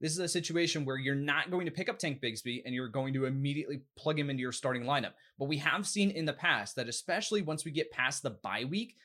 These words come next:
which is week nine for the Jacksonville Jaguars, that we start to see these rookie running backs become more and more involved as they get up to speed. The coaches can now trust them in pass protection, whatever that case may be. So Tank Bigsby, I think, is gonna be someone that we're talking about here on this Waiver Wire podcast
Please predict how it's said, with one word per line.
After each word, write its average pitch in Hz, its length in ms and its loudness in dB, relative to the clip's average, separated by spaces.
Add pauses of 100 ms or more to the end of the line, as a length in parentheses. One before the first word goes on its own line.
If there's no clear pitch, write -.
(160)
which 147 200 0
is 127 120 -2
week 147 240 0
nine 123 440 0
for 165 120 -8
the 160 120 -2
Jacksonville 156 360 0
Jaguars, 160 460 0
that 151 100 -4
we 147 80 -8
start 170 300 -2
to 175 80 -6
see 175 220 -4
these 139 240 -6
rookie 139 260 -6
running 180 300 -2
backs 117 360 -2 (300)
become 143 420 -2
more 151 340 2
and 156 100 0
more 139 260 -2
involved 131 400 0
as 113 120 -2
they 123 100 -2
get 120 240 -2
up 110 160 -6
to 104 80 -6
speed. 196 400 -2 (200)
The 131 80 -6
coaches 127 320 -2
can 113 140 -4
now 87 160 -4
trust 160 300 0
them 107 160 -2
in 82 80 -10
pass 175 280 4
protection, 160 520 0
whatever 123 280 0
that 156 140 -4
case 139 240 -4
may 131 100 -4
be. 117 260 -4 (200)
So 202 140 0
Tank 240 240 2
Bigsby, 202 280 4
I 185 40 6
think, 214 160 0
is 175 80 0
gonna 208 140 4
be 202 100 4
someone 180 240 2
that 156 140 0
we're 156 100 0
talking 135 400 0
about 180 160 4
here 190 180 4
on 135 140 0
this 147 160 0
Waiver 143 180 0
Wire 139 260 4
podcast 151 500 -2